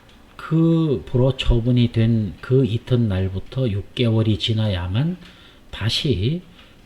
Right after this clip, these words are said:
비자 신청, 사증 신청을 할 수가 있는데 이때는, 어, 전체적인 서류를 다시 준비해서 접수를 해야 합니다.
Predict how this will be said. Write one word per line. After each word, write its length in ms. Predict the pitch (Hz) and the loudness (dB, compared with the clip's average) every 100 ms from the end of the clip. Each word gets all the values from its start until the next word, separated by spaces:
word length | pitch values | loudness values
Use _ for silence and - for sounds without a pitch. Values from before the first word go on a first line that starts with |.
| - | -14
비자 460 | - 101 101 98 | -6 -4 -2 -2
신청, 400 | 92 123 104 98 78 | -2 -2 -2 -4 -8
사증 480 | - - - - 104 | -10 -8 -8 -4 -4
신청을 800 | - 107 107 - 104 95 139 151 - - - | -2 -4 -4 -6 -6 -4 -4 -6 -12 -20 -12
할 200 | - 139 | -4 -4
수가 260 | - 147 | -2 0
있는데 500 | 110 92 95 - 71 - | 2 2 -2 -4 -8 -4
이때는, 520 | 135 131 151 156 180 - - - - | -4 -2 -2 -2 -2 -6 -20 -16 -6
어, 120 | 101 | -6
전체적인 760 | - 107 92 - 107 104 98 98 | -2 -4 -2 -2 0 0 0 -4
서류를 600 | - 98 139 131 107 139 - - | -4 -2 -2 -2 -2 -6 -12 -20
다시 420 | - - - 185 - | -16 -8 -2 -2 -2
준비해서 800 | 110 101 92 92 - 85 82 - - - | -4 -4 -4 -4 -6 -8 -10 -12 -18 -14
접수를 500 | - - - 95 85 | -10 -6 -6 -6 -12
해야 240 | - 82 76 | -14 -16 -16
합니다. 380 | - - - | -18 -20 -20